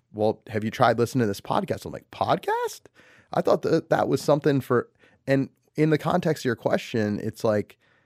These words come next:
now that I'm getting invited to come speak on some of these podcasts, i-, it's, it's kind of amazing 'cause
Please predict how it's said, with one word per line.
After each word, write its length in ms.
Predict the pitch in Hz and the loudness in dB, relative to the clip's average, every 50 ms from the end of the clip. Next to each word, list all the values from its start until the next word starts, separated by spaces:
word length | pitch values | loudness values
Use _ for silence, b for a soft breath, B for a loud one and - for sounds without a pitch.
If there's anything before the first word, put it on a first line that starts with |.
| _ _ _ | _ _ _
now 180 | - 120 117 127 | 2 4 6 6
that 80 | 131 127 | 6 6
I'm 120 | 123 120 | 4 4
getting 280 | 110 117 110 113 110 110 | 4 4 4 4 4 2
invited 460 | 107 101 107 101 107 110 110 107 95 | 0 2 2 2 4 4 2 0 0
to 180 | - 107 98 - _ _ _ | -2 -2 -2 -2 _ _ _
come 260 | - 113 104 117 113 | -14 -4 -2 -2 -2
speak 320 | 104 - - 120 113 - 110 | -2 -2 -2 -2 -2 0 0
on 320 | 98 98 101 95 123 127 - | 0 0 0 -2 -6 -12 -16
some 180 | - - 120 107 | -6 -4 -2 0
of 80 | 107 | 0
these 220 | 104 101 98 92 - _ _ _ _ _ | 0 0 -2 -4 -8 _ _ _ _ _
podcasts, 680 | - 160 254 302 247 - 104 98 98 98 - - - - _ - - _ | -4 -2 -2 -2 0 2 2 2 2 0 -2 -8 -16 -20 _ -20 -16 _
i-, 60 | - - - | -14 -12 -10
it's, 240 | - - - - - - | -12 -12 -12 -12 -6 -6
it's 180 | 123 - - | -6 -6 -6
kind 260 | - - - 170 175 139 | -14 -6 -2 0 2 2
of 60 | 110 | 2
amazing 500 | 113 110 117 131 165 185 127 123 107 104 | 2 2 2 4 2 2 2 0 -2 -2
'cause 320 | 95 110 107 104 92 - | 0 0 0 0 -2 -6